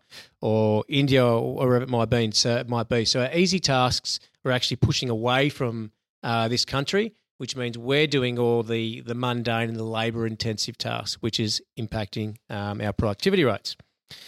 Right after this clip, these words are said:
Um, next one was regulation. Now, this is, um, this, th-, this rings, uh, home for me because regulation has, um, caused, um,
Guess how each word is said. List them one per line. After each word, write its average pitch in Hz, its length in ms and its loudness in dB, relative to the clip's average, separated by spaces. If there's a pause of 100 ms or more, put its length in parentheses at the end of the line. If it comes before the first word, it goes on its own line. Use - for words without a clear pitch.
(360)
Um, 139 440 2 (200)
next 160 360 2
one 165 160 6
was 147 140 2
regulation. 135 640 4
Now, 120 140 0
this 135 200 2
is, 117 200 2 (340)
um, 113 320 -6
this, 131 240 2
th-, 135 180 -2
this 143 240 0
rings, 123 460 2
uh, 113 300 -2
home 123 260 4
for 117 120 -4
me 120 280 4
because 113 340 -2
regulation 120 600 2
has, 110 440 2 (380)
um, 113 240 -2
caused, 120 760 2
um, 113 640 -6